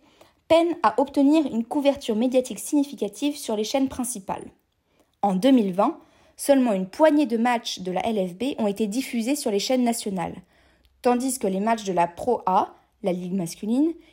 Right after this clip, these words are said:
étaient largement télévisés et commentés. Cette sous-médiatisation ne reflète pas le talent et le, l'enthousiasme de l'équipe féminine,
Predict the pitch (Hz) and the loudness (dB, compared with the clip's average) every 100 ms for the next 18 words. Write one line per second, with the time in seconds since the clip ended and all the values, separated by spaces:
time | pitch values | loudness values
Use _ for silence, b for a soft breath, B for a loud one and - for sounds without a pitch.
0 | B 220 - 208 226 285 254 240 220 202 | B -2 2 2 4 4 2 2 2 2
1 | 262 262 208 202 254 233 226 190 175 - | 2 2 0 -2 0 0 0 -2 -2 -6
2 | - _ _ _ _ _ _ - 202 - | -18 _ _ _ _ _ _ -2 -2 0
3 | - 330 240 208 196 190 190 320 302 220 | 4 4 6 2 2 2 2 4 4 4
4 | 214 208 - 294 233 247 233 269 277 202 | 0 -2 2 4 4 4 4 6 4 4
5 | 202 - 247 285 294 - 277 240 302 294 | 2 0 2 4 4 0 -2 0 0 0
6 | 226 202 214 - 247 254 214 185 170 | -2 -2 -4 -8 -8 -4 -2 -4 -6